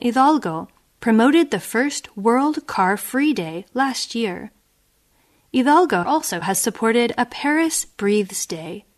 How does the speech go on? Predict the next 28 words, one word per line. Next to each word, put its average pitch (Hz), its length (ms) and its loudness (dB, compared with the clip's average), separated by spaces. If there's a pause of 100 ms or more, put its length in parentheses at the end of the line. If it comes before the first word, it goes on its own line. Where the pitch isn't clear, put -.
(760)
On 226 120 2
the 202 100 0
first 240 340 0
Sunday 240 460 2
of 175 100 -4
every 175 240 -2
month, 190 460 -2 (500)
Paris 302 420 0
clears 233 420 0
traffic 311 500 -2
from 233 240 -2
eight 262 280 -2
lanes 175 460 -8
of 208 160 -8
the 247 100 2
main 180 260 -4
road. 190 420 -4 (1200)
About 226 280 4
four 202 280 0
hundred 226 340 2
miles 285 380 2
of 302 100 0
streets - 500 -4
will 208 100 -2
be 208 120 0
closed 277 520 -2
to 302 100 -2
cars. 180 640 -2